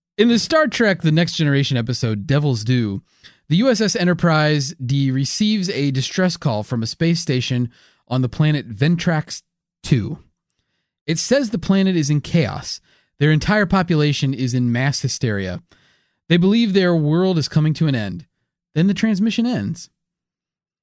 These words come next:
The Ventraxians were a technologically advanced society, however, plagued by war, poverty, famine, et cetera. But they renounced it to return to a more agrarian and simple culture.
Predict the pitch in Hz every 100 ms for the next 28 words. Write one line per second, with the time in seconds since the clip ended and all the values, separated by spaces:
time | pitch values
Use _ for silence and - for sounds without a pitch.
0 | _ 151 175 190 214 220 - 208 190 156
1 | 143 127 - 170 170 135 135 131 131 117
2 | 104 113 117 - - 98 95 92 - _
3 | _ _ _ - 185 202 180 165 - 214
4 | 208 165 151 143 135 147 151 117 107 -
5 | 170 156 123 98 - 127 131 101 95 -
6 | - 139 113 92 - _ _ _ _ -
7 | 175 208 214 208 240 269 - 143 - 143
8 | 139 - 180 170 165 151 127 131 135 131
9 | 120 117 143 170 139 107 101 101 - 156
10 | 127 - 131 - 101